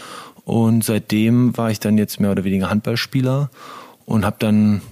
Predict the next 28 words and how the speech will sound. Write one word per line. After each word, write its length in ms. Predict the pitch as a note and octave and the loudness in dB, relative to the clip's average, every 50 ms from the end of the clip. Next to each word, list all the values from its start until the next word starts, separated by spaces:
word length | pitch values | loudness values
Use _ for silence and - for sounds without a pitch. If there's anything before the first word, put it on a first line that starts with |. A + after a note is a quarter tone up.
| - - | -6 -4
ja 120 | G2 F#2 | -4 -2
schon, 200 | - - G#2 G2+ | -2 0 0 0
auch 160 | D#2+ E2+ G2 - | 0 0 -2 -2
schon 240 | - G2+ G2 F#2+ | -2 0 0 0
wieder 180 | F2 F#2 F2+ F2 | 0 -2 -4 -4
vor 200 | - - F#2 - | -4 -4 -4 -2
einigen 320 | - F#2 F#2+ F#2+ F#2 F#2+ F#2 | -2 0 0 0 0 0 0
Jahren 200 | F#2 F2+ F2+ - | 0 -2 -2 -2
angefangen 340 | F#2 G2+ F2+ - - G2 G2 | -2 -2 -2 -2 -2 -2 -2
mit 100 | E2+ - | -2 -2
dem 80 | F#2 E2+ | -4 -4
Studium. 540 | - - A#2+ A2 A2+ A2+ A#2 A2+ A2+ A2+ - - - | -4 -2 -2 0 2 2 2 4 2 2 0 -4 -10
Was 140 | - - - | -12 -10 -10
heißt 140 | - - | -8 -8
vor 120 | - - - | -8 -6 -6
einigen 240 | - E2+ F2 F2 F2 | -4 -4 -4 -4 -4
Jahren? 180 | F2 F2 F2 - | -4 -4 -6 -6
Vor 300 | - D#2+ E2 E2 - - _ - - - - - - _ | -6 -6 -6 -6 -8 -12 _ -20 -20 -20 -20 -20 -20 _
vier 380 | - - - A2+ A2+ A#2+ A#2+ | -14 -8 -2 0 2 2 2
Jahren 340 | A#2 A#2 A2+ A#2 A#2+ B2+ B2 | 2 2 2 2 2 2 0
oder 180 | A#2+ A#2+ B2+ A#2+ | 0 0 -2 -2
so. 300 | A#2+ C3 C3+ C#3+ D3+ D3+ - - - - - - - _ _ - | -2 -2 -2 -2 -2 -4 -6 -12 -18 -18 -18 -20 -20 _ _ -4
Und, 580 | A#2+ B2 A#2+ A#2+ A#2+ A#2+ A#2+ A#2+ A#2 - - - | -2 0 2 2 2 2 2 2 0 -2 -4 -4
ähm, 580 | A2 A2+ A2 A2 A2+ A2+ A2 A2 A2 A2 G#2 - - - - - - _ _ _ _ _ _ _ _ _ _ - | -2 0 2 2 2 4 2 2 2 0 -2 -6 -12 -20 -20 -20 -20 _ _ _ _ _ _ _ _ _ _ -2
ja, 200 | C3+ B2 G#2+ G2+ | 0 0 0 0
bin 200 | - A#2 A2+ A#2 | 0 0 0 2
jetzt 260 | A2+ G#2+ - - - | 0 0 -2 -4 -4
eigentlich 680 | - G#2+ A2+ A#2+ G#2+ G#2+ A2+ A2 A2 - - - - | -2 0 0 0 2 2 0 0 0 -2 -6 -8 -8